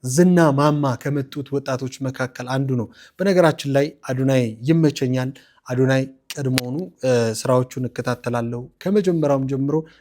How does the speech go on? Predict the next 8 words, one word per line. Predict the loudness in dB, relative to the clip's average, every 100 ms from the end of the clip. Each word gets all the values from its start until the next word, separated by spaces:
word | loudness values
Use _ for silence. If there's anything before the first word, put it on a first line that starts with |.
| _
በጥቂቱም | -4 -4 -6 -6 -4
ቢሆን | -2 -2 -2 -6 _
እከታተላለሁኝ። | -10 -6 -6 -4 -2 0 0 -2 -6 _ _ _
አሁን | -2 0 2
ደግሞ | 0 0
እንግዲህ | -2 -2 0
ያው | 0 -2 _ _ 0
ጊዜ | 8 10